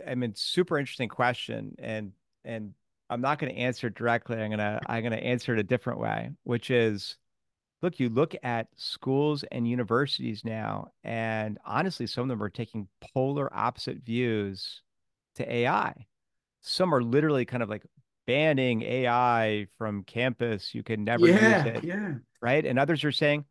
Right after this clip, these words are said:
Speaker 1: "No, you can use it, but you have to show us kind of the before and the after version, then we'll talk about it," right? Well, I'm gonna tell you exactly what's gonna happen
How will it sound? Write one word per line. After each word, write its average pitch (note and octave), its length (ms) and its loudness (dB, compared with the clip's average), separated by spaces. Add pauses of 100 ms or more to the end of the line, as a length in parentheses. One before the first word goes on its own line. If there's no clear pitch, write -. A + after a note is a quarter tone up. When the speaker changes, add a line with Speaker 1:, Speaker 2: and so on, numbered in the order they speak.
(360)
Speaker 1:
"No, D#4 60 -4
you E4+ 160 -2
can A3 140 -2
use C3+ 220 2
it, - 240 0
but E3+ 100 -4
you E3+ 80 2
have D#3+ 140 2
to D#3+ 80 -10
show D3+ 240 2
us C#3+ 140 2
kind D3+ 160 0
of C#3+ 60 -2
the C#3 60 0
before C#3+ 500 0
and D3 80 0
the F3 100 0
after A#3+ 280 0
version, A#2 440 0
then C3 140 -4
we'll C3+ 120 -2
talk G#3 280 2
about A2 300 0
it," - 140 -14
right? A2+ 340 0 (600)
Well, C#3 160 4
I'm F3+ 140 2
gonna G3 100 2
tell D#3+ 200 2
you D3 120 4
exactly C3 760 0
what's B2+ 200 2
gonna A#2+ 200 0
happen A2+ 580 0